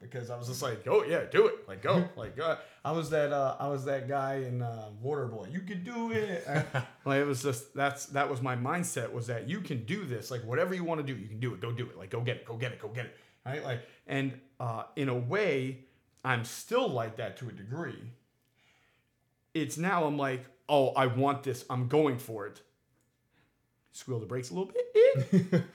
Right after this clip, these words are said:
Speaker 2: <laughs> Just
Speaker 1: But
Speaker 2: check
Speaker 1: let's
Speaker 2: 'em a little
Speaker 1: make
Speaker 2: bit.
Speaker 1: sure, yeah, let's make sure I'm not making a foolish move and a mistake.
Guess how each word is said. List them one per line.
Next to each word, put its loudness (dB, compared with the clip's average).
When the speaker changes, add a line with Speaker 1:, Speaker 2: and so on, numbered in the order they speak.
Speaker 2:
<laughs> -20
Just -4
Speaker 1:
But 2
Speaker 2:
check 6
Speaker 1:
let's 6
Speaker 2:
'em 2
a 2
little 6
Speaker 1:
make 0
Speaker 2:
bit. 4
Speaker 1:
sure, 4
yeah, 4
let's 0
make -2
sure 0
I'm 2
not -2
making -2
a -2
foolish -2
move -2
and -10
a -12
mistake. -4